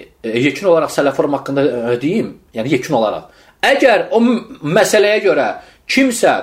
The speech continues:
qaldırıbsa, şübhələrini aradan aparıbsa onun,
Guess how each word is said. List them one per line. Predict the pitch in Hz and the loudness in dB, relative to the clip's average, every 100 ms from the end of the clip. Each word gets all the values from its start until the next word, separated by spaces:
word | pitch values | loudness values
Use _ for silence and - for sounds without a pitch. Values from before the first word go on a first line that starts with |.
| - | 4
qaldırıbsa, | 190 196 220 233 - 147 - | 4 6 2 0 0 -2 0
şübhələrini | 208 202 208 233 226 | 0 2 2 0 0
aradan | 202 190 214 - | -2 -2 -4 -4
aparıbsa | - - 175 - - | -4 2 2 2 2
onun, | 339 160 90 | 2 0 -2